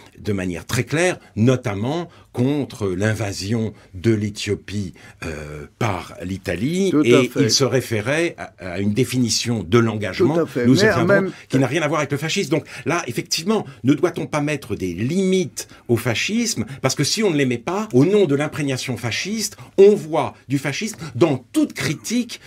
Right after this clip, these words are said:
Speaker 1: d'une république qui était de toute façon
Speaker 2: Alors,
Speaker 1: exsangue.
Speaker 2: alors, non. Non, non.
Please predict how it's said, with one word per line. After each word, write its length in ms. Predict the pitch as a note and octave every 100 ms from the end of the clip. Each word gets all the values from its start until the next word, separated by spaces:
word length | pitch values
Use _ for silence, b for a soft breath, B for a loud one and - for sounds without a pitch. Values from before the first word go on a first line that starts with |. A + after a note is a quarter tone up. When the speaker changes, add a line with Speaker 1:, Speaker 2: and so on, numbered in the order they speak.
| B
Speaker 1:
d'une 340 | G#2+ E3+ E3+ -
république 600 | G#2+ C3 B2+ A#2+ G3+ G#3
qui 220 | - D#3
était 240 | A#2+ A2 E3+
de 100 | B2
toute 200 | A#2+ -
façon 160 | A#2
Speaker 2:
Alors, 220 | F3 E3 D3
Speaker 1:
exsangue. 420 | - E3 G#2+ E2+
Speaker 2:
alors, 420 | E3 F#3 A3+ B2+ C#3+
non. 540 | C#3 D#3+ F3+ C3 - - _ _ _ -
Non, 420 | D#3+ F3 B2+ G#2 - _ G2+
non. 380 | B2+ F#3 E3 G2+